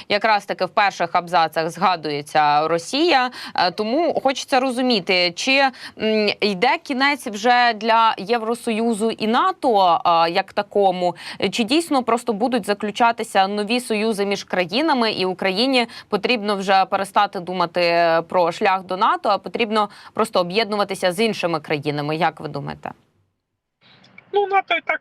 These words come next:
Speaker 2: фактично не існує. Воно ще є на папері, але те, що країни, інші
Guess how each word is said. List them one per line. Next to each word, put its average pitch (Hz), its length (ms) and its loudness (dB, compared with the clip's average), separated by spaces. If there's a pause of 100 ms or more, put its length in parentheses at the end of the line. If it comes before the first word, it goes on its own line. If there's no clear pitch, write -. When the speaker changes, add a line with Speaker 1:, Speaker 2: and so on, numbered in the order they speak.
Speaker 2:
фактично 127 440 -8
не 98 160 -4
існує. 87 380 -6
Воно 160 260 0
ще - 160 -2
є 156 160 -2
на 143 120 -2
папері, 143 540 -2
але 131 500 0
те, 143 120 -6
що - 180 -6
країни, 135 560 -4
інші 127 200 -8